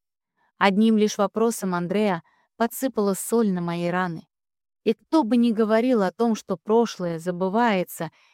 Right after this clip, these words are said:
и раны затягиваются, я знал, что это совсем не так.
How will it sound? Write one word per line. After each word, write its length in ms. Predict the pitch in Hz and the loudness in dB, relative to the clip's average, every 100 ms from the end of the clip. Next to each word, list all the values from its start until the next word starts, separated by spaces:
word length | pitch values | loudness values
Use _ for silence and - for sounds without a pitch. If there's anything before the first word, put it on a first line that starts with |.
| - | -4
и 140 | 190 | 0
раны 340 | 208 233 220 175 | 2 2 2 0
затягиваются, 1040 | 180 175 240 247 190 180 180 175 - 170 - _ _ _ - | -2 -2 -2 -2 0 0 0 -4 -6 -8 -10 _ _ _ -4
я 260 | 208 226 | 2 2
знал, 420 | 208 247 277 185 - _ _ _ | 2 2 2 0 -4 _ _ _
что 220 | - 190 | -8 -4
это 240 | 185 180 | -2 -4
совсем 500 | 165 180 - 277 262 | -6 -6 -6 -2 2
не 120 | 247 233 | 2 0
так. 300 | - 156 | -6 -10